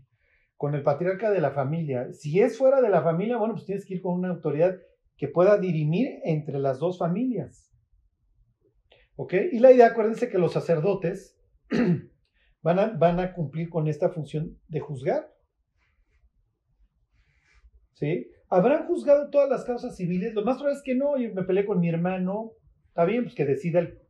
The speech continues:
patriarca de la familia. Acuérdense que va a ser el primogénito.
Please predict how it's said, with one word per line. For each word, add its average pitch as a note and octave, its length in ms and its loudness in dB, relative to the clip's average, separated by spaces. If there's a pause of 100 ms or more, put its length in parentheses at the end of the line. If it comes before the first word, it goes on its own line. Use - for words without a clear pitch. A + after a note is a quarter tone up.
(120)
patriarca F#3 580 -2
de C3+ 120 -8
la C#3+ 100 0
familia. F#3 400 -2 (120)
Acuérdense G#3 320 -4
que F#3+ 80 2
va F#3 80 4
a F#3 60 0
ser G3 140 2
el F3 100 -6
primogénito. E3+ 840 -8